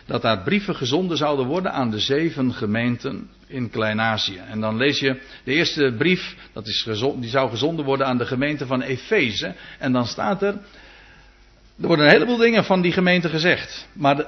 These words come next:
dan staat er in vers vier van Openbaring twee, dat de Heer Jezus tegen die gemeente zegt: "Maar ik heb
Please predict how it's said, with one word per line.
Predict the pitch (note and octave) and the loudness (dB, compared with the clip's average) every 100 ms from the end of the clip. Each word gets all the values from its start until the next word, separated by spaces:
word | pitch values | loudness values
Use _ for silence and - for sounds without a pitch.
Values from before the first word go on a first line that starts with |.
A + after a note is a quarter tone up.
| - - | -8 -4
dan | D#3 C3+ | -2 2
staat | A3+ A3+ G#3 | 2 2 0
er | D3+ D#3+ | -4 -6
in | - D3 B2 | -2 -2 0
vers | B2+ G#2+ - - | -4 -4 -6 -4
vier | A#3+ B3 | -2 0
van | A#3 | 0
Openbaring | - F3 F3+ E3+ E3 | -2 0 2 2 0
twee, | - B2 A#2 G#3 - - - _ - | -2 0 0 -6 -16 -20 -20 _ -8
dat | A#2 | -2
de | |
Heer | A#2+ A2+ | 2 2
Jezus | F#3 G3+ E3+ | 4 2 0
tegen | F3 D3 A#2 | 0 0 -2
die | A2 | -2
gemeente | A2+ C3 D3 | 0 0 -2
zegt: | C3+ C3+ - - - - | -4 -6 -8 -20 -12 0
"Maar | C3 - | 0 0
ik | C#3+ | -4
heb | A#2 | -4